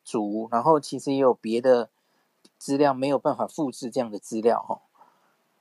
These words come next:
那所以老师基本上觉得那个应该是没有什么效，那效果有限。那可是他不反对大家去打这个疫苗，因为如同我跟大家说过的嘛，这个疫苗本来就是一个很不错的疫苗哦，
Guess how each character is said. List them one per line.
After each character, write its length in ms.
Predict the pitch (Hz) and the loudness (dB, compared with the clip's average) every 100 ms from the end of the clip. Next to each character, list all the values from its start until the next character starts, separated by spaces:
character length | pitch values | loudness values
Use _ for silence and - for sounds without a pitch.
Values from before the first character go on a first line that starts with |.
| _ _ - | _ _ 0
那 220 | 151 139 | 2 2
所 160 | - | 4
以 320 | 170 151 139 123 | 4 4 0 0
老 120 | 117 | -2
师 240 | - 180 | 0 -2
基 200 | 165 180 | -2 -2
本 180 | 165 147 | 2 2
上 200 | 151 147 | 2 0
觉 160 | 131 117 | 0 2
得 420 | 120 117 113 120 _ _ | 2 2 -2 -6 _ _
那 140 | 196 | -6
个 240 | 156 143 127 | 4 4 4
应 160 | 143 | 0
该 220 | 156 151 147 | -2 -2 -2
是 220 | - 143 | -4 -6
没 160 | 127 | -4
有 120 | 117 131 | -2 -4
什 140 | 123 | -8
么 140 | 110 | -12
效， 400 | - - 151 107 - _ _ _ _ | -10 0 2 2 -4 _ _ _ _
那 160 | - 131 | -10 -4
效 180 | - 170 | 2 2
果 200 | - 127 | 2 -2
有 180 | 120 - | -2 -6
限。 420 | - 196 151 107 _ _ _ _ _ | -6 0 0 0 _ _ _ _ _
那 80 | 165 | -4
可 120 | 151 | -2
是 120 | 139 214 | 0 2
他 120 | 202 | 2
不 120 | 214 | 0
反 280 | - 127 104 | 0 -2 -2
对 220 | 180 147 | -4 -4
大 160 | - 139 | -4 -8
家 120 | 156 | -8
去 140 | - | -8
打 180 | 139 127 | -6 -6
这 120 | - | -6
个 100 | - | -8
疫 140 | 117 120 | -8 -8
苗， 200 | 113 104 | -10 -8
因 100 | 156 | -6
为 140 | 156 - _ - | -8 -10 _ -12
如 120 | 139 | -4
同 160 | 156 | -2
我 180 | 151 127 | 0 0
跟 160 | - 139 | -2 -4
大 80 | 143 | -4
家 80 | |
说 180 | 139 139 | -2 -4
过 220 | 131 135 | -2 -2
的 80 | 113 | -2
嘛， 160 | 104 101 | -6 -10
这 100 | 160 | -6
个 120 | 147 | -4
疫 60 | 147 | -4
苗 140 | 127 | -6
本 180 | 120 104 | -4 -6
来 140 | 101 120 | -6 -8
就 120 | 147 | -8
是 160 | - | -4
一 60 | 143 | -4
个 140 | 123 | -4
很 160 | - 107 | -6 -10
不 80 | - | -20
错 260 | - 127 | -4 -2
的 80 | 110 | -2
疫 200 | 107 113 | -6 -14
苗 200 | 104 107 | -18 -20
哦， 240 | - - | -14 -14